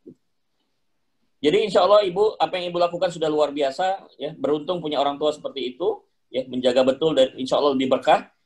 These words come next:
Tinggal bagaimana memilih bisnis, ya. Kalau saya boleh saran Bu, pilihlah bisnis yang sesuai dengan hobi kita, kemudian pas dengan kondisi pandemik hari ini, pilih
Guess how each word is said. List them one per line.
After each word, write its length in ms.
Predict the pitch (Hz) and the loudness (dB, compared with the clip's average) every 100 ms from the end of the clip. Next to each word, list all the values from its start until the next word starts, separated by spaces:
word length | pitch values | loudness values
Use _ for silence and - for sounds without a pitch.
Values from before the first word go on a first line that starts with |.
| _ | _
Tinggal 320 | - 135 160 135 | -6 0 2 2
bagaimana 320 | 131 131 151 | 0 -2 0
memilih 480 | 156 139 151 165 143 | -2 0 2 2 0
bisnis, 560 | 135 - 202 - - _ _ | -4 -4 -4 -4 -14 _ _
ya. 160 | 117 - _ _ _ | -14 -14 _ _ _
Kalau 160 | 135 139 | 2 4
saya 160 | 139 143 | 2 2
boleh 160 | 143 | 2
saran 320 | 143 151 170 | 2 0 0
Bu, 320 | 170 220 226 _ | 0 -4 -6 _
pilihlah 400 | 151 156 165 165 | -8 -2 -2 -2
bisnis 320 | 151 170 160 | -4 -8 -10
yang 100 | 139 | -10
sesuai 300 | - - 143 | -10 -6 -6
dengan 240 | 131 127 | -6 -6
hobi 240 | 127 127 127 | -8 -8 -12
kita, 340 | 131 156 226 - _ _ _ _ | 0 2 2 -2 _ _ _ _
kemudian 480 | 135 131 135 139 131 - _ _ _ _ _ _ _ _ _ _ | -6 -6 -2 -2 -4 -12 _ _ _ _ _ _ _ _ _ _
pas 240 | 196 208 | 2 2
dengan 300 | - 151 151 | -4 -8 -8
kondisi 720 | 151 147 139 151 139 127 - _ | -8 -8 -8 -8 -8 -12 -16 _
pandemik 400 | 143 139 143 135 | -4 -2 -4 -4
hari 240 | 139 131 131 | -4 -6 -6
ini, 240 | 160 190 - _ _ _ _ _ _ _ | -8 -10 -16 _ _ _ _ _ _ _
pilih 320 | 156 151 165 | -2 0 0